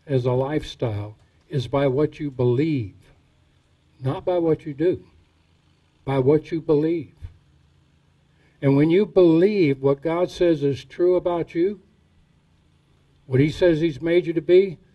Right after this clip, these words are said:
you enter into grace. His work is working in you by faith. For by grace through faith are you saved. Now, okay, I'm gonna believe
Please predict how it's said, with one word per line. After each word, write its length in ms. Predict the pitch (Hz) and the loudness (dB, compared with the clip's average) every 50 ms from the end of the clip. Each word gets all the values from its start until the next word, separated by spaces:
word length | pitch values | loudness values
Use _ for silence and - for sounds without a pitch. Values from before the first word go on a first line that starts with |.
| _ _ _ _ _ _ _ | _ _ _ _ _ _ _
you 200 | 131 131 135 135 | -4 -2 0 0
enter 300 | 143 147 147 143 139 135 | 0 0 0 -2 -2 -2
into 340 | 135 135 135 131 - 127 | -2 -4 -6 -6 -8 -10
grace. 720 | 120 117 107 120 123 - 175 147 104 - - - - - _ - - _ _ _ _ _ _ _ _ _ _ _ _ _ _ _ _ _ _ _ _ _ _ _ | -12 -10 -10 -8 -6 -6 -6 -8 -10 -14 -20 -20 -20 -20 _ -20 -20 _ _ _ _ _ _ _ _ _ _ _ _ _ _ _ _ _ _ _ _ _ _ _
His 280 | _ - 160 160 147 123 | _ -2 0 0 0 -2
work 420 | 135 160 165 156 135 127 - - - - _ _ _ | -2 0 0 0 0 -2 -8 -16 -20 -20 _ _ _
is 120 | 127 117 120 | -16 -10 -2
working 380 | 139 139 131 131 143 131 127 | -2 -2 -2 -2 -4 -6 -4
in 160 | 135 147 151 | -4 -4 -2
you 280 | 139 117 113 113 110 110 - _ _ _ _ 117 | -4 -4 -4 -6 -8 -10 -14 _ _ _ _ -6
by 240 | 123 120 127 127 | -6 -4 -2 -4
faith. 560 | 120 - - 151 139 127 104 - - _ _ _ _ _ _ _ _ _ _ _ _ _ _ | -6 -6 -6 -8 -8 -8 -8 -10 -16 _ _ _ _ _ _ _ _ _ _ _ _ _ _
For 200 | - 135 135 135 | 0 2 2 2
by 260 | 127 139 135 135 135 | 2 0 -2 -2 -2
grace 640 | 127 123 120 127 147 170 175 175 160 143 - - - - _ _ _ _ | -4 -6 -6 -4 -2 0 0 0 -2 -4 -6 -12 -16 -18 _ _ _ _
through 360 | _ - 165 170 180 160 - - | _ -2 2 2 2 2 0 -2
faith 360 | - 185 180 180 170 143 117 - - - _ _ | -2 0 0 0 0 -2 -4 -8 -18 -20 _ _
are 140 | 127 117 | -6 -6
you 160 | 113 117 117 101 | -6 -6 -8 -12
saved. 560 | - - 127 113 101 98 98 92 _ _ _ _ _ _ _ _ _ _ _ _ _ _ _ _ _ _ _ _ _ _ _ | -10 -8 -8 -6 -6 -8 -10 -14 _ _ _ _ _ _ _ _ _ _ _ _ _ _ _ _ _ _ _ _ _ _ _
Now, 300 | 147 139 147 135 110 - - _ _ _ _ _ _ _ _ _ _ _ _ _ _ _ _ _ _ _ 127 | -6 -4 -2 -2 -4 -6 -10 _ _ _ _ _ _ _ _ _ _ _ _ _ _ _ _ _ _ _ -20
okay, 360 | 127 - 131 131 151 165 139 | -10 -4 -2 0 0 0 0
I'm 220 | 120 131 135 135 | -2 -4 -6 -8
gonna 120 | 135 139 123 | -10 -10 -8
believe 800 | 104 117 113 110 120 147 185 175 139 - 131 160 185 - - | -4 -4 -4 0 2 2 4 4 4 2 0 -2 -4 -4 -8